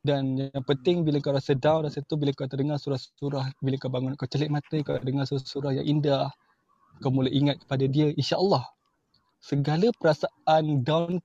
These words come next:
kau, perasaan malas kau, perasaan malas nak bangun katil kau akan hilang.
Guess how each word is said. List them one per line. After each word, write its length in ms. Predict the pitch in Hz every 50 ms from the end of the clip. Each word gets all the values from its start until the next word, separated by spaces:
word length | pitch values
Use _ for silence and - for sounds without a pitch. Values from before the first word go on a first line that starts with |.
| _ _
kau, 320 | - 147 143 139 135 131
perasaan 720 | 123 - 139 143 - - 143 147 139 135 135 135 139 143 _ _ _ _ _ _ _ _ _ _ _ _ _ _ _ _ _
malas 380 | - 147 147 156 170 170 156 -
kau, 240 | - - 135 123 120
perasaan 300 | 117 120 131 - 147 139
malas 160 | 139 139 135
nak 80 | 135 139
bangun 140 | 139 139 135
katil 300 | - 147 - _ 165 147
kau 140 | 143 - 135
akan 140 | - - 131
hilang. 260 | 135 123 123 123 127